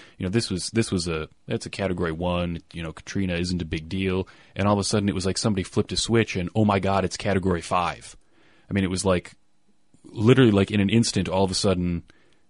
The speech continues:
this was, like, big news. It, it seems that perhaps many people didn't know that this was going to be such a,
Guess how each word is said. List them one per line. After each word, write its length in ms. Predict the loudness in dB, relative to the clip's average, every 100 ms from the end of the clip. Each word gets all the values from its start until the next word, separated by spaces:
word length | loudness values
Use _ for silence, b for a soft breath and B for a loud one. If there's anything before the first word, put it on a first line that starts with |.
| -2
this 180 | -2
was, 140 | 0 0
like, 200 | -2 0
big 180 | -2 4
news. 480 | 4 4 -2 -12 -14 -20 _ _ _ -20 -18
It, 180 | -12 -12 -8
it 120 | -4
seems 400 | 0 2 2 2
that 360 | 0 0 -10 -16 -20 -10
perhaps 360 | -4 -4 -4 -2
many 160 | -2
people 300 | -2 -2 -2
didn't 260 | 0 2 2
know 320 | 0 -2 -6 -16 b
that 140 | -8 -6
this 120 | -6
was 120 | -6
going 200 | -4 -6
to 60 | -6
be 380 | -6 -6 -8 -14 _
such 260 | -8 -6 -4
a, 240 | -6 -6